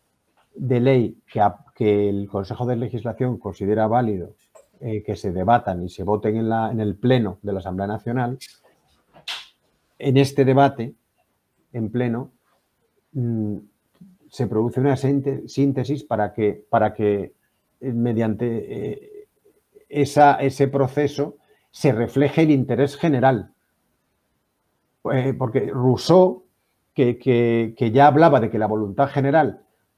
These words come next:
ni siquiera es la, la unanimidad, ni, y la, bueno, y la mayoría, por supuesto que no lo es. Pe-, pero Rousseau, que no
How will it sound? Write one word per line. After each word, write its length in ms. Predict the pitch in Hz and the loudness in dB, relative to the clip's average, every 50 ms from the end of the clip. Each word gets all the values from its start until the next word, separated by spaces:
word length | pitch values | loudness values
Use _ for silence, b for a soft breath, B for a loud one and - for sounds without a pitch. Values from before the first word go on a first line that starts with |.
| _ _ _ _ | _ _ _ _
ni 220 | - 135 139 135 | 0 2 2 2
siquiera 460 | 131 - 127 107 - - 147 160 175 170 | 2 0 -4 -4 0 2 4 6 6 4
es 100 | 143 147 | 4 4
la, 540 | 165 147 143 131 123 113 107 104 95 85 85 | 6 6 6 6 4 4 0 -2 -4 -6 -8
la 180 | - 123 120 | -4 -4 -2
unanimidad, 580 | 117 117 113 110 110 107 101 101 101 120 160 175 | -2 -2 -4 -4 -4 -4 -4 -2 0 2 2 2
ni, 100 | 151 104 | 2 0
y 360 | 104 104 92 - 113 107 104 | -2 -6 -8 -6 -4 -4 -2
la, 240 | 101 101 101 98 95 | -2 -2 -2 -2 -4
bueno, 360 | 92 87 90 90 110 117 123 113 | -6 -6 -6 -6 -4 -2 -2 0
y 40 | |
la 120 | 101 95 90 | 0 -2 -2
mayoría, 420 | 90 87 90 90 87 95 101 98 | -4 -4 -4 -2 -2 -2 -2 0
por 160 | - 135 131 | 0 -2 -2
supuesto 460 | - - 95 87 117 143 135 - 120 98 | -2 -4 -4 0 0 0 2 2 0 -2
que 80 | 101 | -2
no 100 | 98 95 | -2 -2
lo 140 | 92 101 123 | -2 0 0
es. 240 | 139 139 - - _ _ _ _ _ _ _ _ _ _ _ _ _ _ _ _ _ _ | 0 0 -2 -8 _ _ _ _ _ _ _ _ _ _ _ _ _ _ _ _ _ _
Pe-, 120 | 143 139 | 2 4
pero 240 | - 139 123 123 107 | 4 4 2 2 4
Rousseau, 320 | 110 120 110 - 160 175 | 2 2 2 4 2 4
que 120 | 165 147 131 | 4 4 4
no 240 | 143 139 127 - | 4 2 2 -2